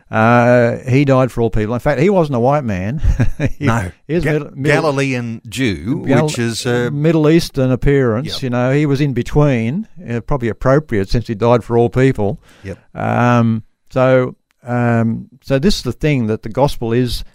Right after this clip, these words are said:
Speaker 1: as, as you read from Galatians chapter three, the gospel, uh, adds to the biology and the reality of biology and says that in Christ, of course,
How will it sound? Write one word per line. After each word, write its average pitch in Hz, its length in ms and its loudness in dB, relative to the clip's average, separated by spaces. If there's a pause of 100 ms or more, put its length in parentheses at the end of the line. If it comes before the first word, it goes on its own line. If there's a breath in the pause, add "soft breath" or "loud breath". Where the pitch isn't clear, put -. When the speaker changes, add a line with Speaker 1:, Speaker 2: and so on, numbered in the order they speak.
Speaker 1:
as, 120 280 -2
as 123 220 0
you 123 100 0
read 110 180 2
from 104 160 -6
Galatians 110 420 0
chapter 104 280 -4
three, 117 240 -2
the 98 100 -8
gospel, 104 580 -2 (380 soft breath)
uh, 104 280 -2 (180)
adds 139 460 0
to 143 300 2
the 107 140 -4
biology 107 840 0
and 104 140 -2
the 95 80 -2
reality 113 500 2
of 95 120 -2
biology 98 580 -2
and 101 140 -6
says 107 360 0 (220 soft breath)
that 107 80 -4
in 113 160 2
Christ, 120 480 0
of 113 80 -10
course, 104 420 2